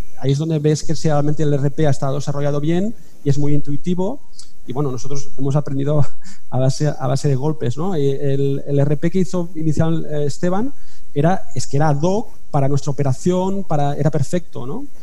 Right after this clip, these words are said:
Y, y hay casos como, por ejemplo, el grupo Bilua, que conoceréis, que es, eh, Miscota, bueno, Hertz y todos estos, ellos tienen un, un, un R P in-house que es buenísimo porque lo han hecho a medida, ¿no? Eh, nosotros al final hicimos el cambio, hemos ido a Odoo, no es una Vision donde tienes que pagar ahí una,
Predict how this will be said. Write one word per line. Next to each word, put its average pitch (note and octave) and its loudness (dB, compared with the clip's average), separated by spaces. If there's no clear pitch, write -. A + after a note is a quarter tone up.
Y, C3 -2
y C3 -2
hay C#3 2
casos D#3 0
como, - 0
por - 0
ejemplo, C3 -2
el B2+ -6
grupo D3 -4
Bilua, C#3 0
que C3+ 0
conoceréis, C3+ -4
que C#3 -2
es, - -2
eh, B2 -2
Miscota, C#3+ 2
bueno, B2 -4
Hertz D3+ -6
y C#3 -2
todos D3 0
estos, - -2
ellos D3 -2
tienen E3+ -2
un, D3 0
un, C#3 -2
un C#3+ -2
R D3+ 0
P D3 -2
in-house F3 2
que D3 -6
es B2+ -4
buenísimo D3 -2
porque B2 -4
lo C3 -4
han C#3+ -2
hecho D3+ -2
a C#3+ -2
medida, C3 2
¿no? - -8
Eh, C#3 0
nosotros D3 -2
al D#3+ 2
final E3 2
hicimos D#3 2
el D#3 2
cambio, F#3+ 0
hemos C#3 -2
ido D3 -2
a C#3+ -2
Odoo, G3+ 2
no D3 0
es D3+ 0
una D#3 2
Vision D#3 0
donde C3+ 4
tienes D3 0
que D3 -2
pagar D3 0
ahí D3 0
una, C#3+ -2